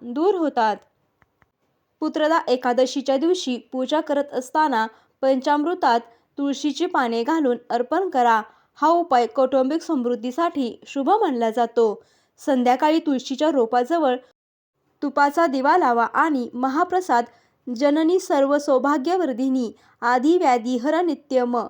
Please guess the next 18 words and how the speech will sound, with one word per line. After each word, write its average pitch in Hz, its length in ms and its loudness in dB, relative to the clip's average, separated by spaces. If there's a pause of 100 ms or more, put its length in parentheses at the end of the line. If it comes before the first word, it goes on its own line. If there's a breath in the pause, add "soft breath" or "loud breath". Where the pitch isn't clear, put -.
(180)
तुलसीना 294 580 0
नमस्तुते" 262 720 -2 (280 soft breath)
हा 330 160 -2
मंत्र 277 380 0
म्हणा. 254 280 0
यामुळे 254 440 2
घरात 262 300 2
सुख 359 280 -4
समृद्धी 247 480 -2
येते. 240 580 -2 (600)
एकादशीच्या 302 680 -4
दिवशी 277 480 -4 (240)
तुळशीची 269 440 -10
पाने 262 280 -6
तोडू 269 360 -6
नयेत, 233 300 -4 (480)
यासाठी 262 440 -4
तुम्ही 302 340 -4